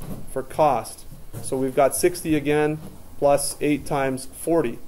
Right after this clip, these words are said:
So that's gonna be quite a, a larger cost. So what is, what is this one? Let's, let's write this out. We calculate these values, and, uh, this is actually eight hundred, uh, for a cost right here for the first one for this sixty ten.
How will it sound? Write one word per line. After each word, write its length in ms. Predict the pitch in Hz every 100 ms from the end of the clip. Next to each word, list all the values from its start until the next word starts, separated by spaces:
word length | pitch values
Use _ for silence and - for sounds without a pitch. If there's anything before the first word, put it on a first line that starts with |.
| - - -
So 120 | 139
that's 180 | 147 147
gonna 140 | 151
be 120 | 135
quite 280 | 127 143 131
a, 280 | 127 123 -
a 60 |
larger 400 | 123 127 131 131
cost. 360 | 120 117 107 -
So 100 | 127
what 180 | 127 131
is, 140 | 123 -
what 200 | - 139
is 80 | 123
this 180 | 110
one? 120 | - 139
Let's, 200 | 151 -
let's 200 | 151 139
write 180 | 123
this 160 | - -
out. 140 | - - - - - - - - - _ _ _ _ _ -
We 220 | 156 147 - - - - - -
calculate 480 | 175 170 190 180 170
these 180 | 165
values, 540 | 131 139 151 156 156 151
and, 260 | 139 135
uh, 140 | 131 123
this 140 | 147
is 20 |
actually 260 | 156 139 127
eight 220 | 135 131
hundred, 520 | - 170 185 190 185 - - - - -
uh, 240 | 117 113
for 340 | 107 147 135 131
a 80 |
cost 540 | 123 - 143 151 - -
right 160 | 131
here 180 | 131 135
for 220 | 135 123
the 80 | 113
first 320 | - 143 147
one 120 | 143 139
for 140 | 131
this 180 | 123 -
sixty 300 | 131 - 156
ten. 380 | - 170 175